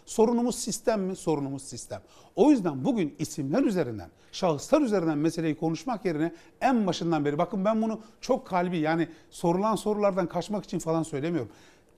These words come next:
Çok kalbi kanaatim bu. Türkiye'de Cumhurbaşkanlığı yapacak s-, o masada oturan altı lider de yapabilir bunu.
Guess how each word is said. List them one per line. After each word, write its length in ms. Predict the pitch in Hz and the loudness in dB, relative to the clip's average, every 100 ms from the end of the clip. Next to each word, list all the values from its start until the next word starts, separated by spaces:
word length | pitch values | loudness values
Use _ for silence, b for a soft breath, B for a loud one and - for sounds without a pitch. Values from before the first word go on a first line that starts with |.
| - | 6
Çok 260 | 302 294 | 6 6
kalbi 400 | - 165 165 240 | 2 0 2 0
kanaatim 440 | - 170 156 147 131 | 0 0 0 -2 -6
bu. 40 | 120 - | -8 0
Türkiye'de 640 | 302 302 - 175 143 135 | 6 6 4 -4 -4 -2
Cumhurbaşkanlığı 760 | 147 226 226 180 - 147 135 139 | 0 2 2 -2 -2 -4 -2 0
yapacak 460 | 190 202 196 196 b b b | 0 2 0 -2 b b b
s-, 220 | - - - _ _ | -10 -10 -12 _ _
o 140 | 269 302 | 8 8
masada 320 | 262 214 196 | 8 6 4
oturan 360 | 185 196 190 185 | 2 2 -2 2
altı 280 | 147 165 294 | 4 6 6
lider 320 | 269 185 147 | 6 4 2
de 40 | 147 | 0
yapabilir 460 | 131 143 123 117 | -2 -6 -4 -6
bunu. 180 | 107 110 | -6 -12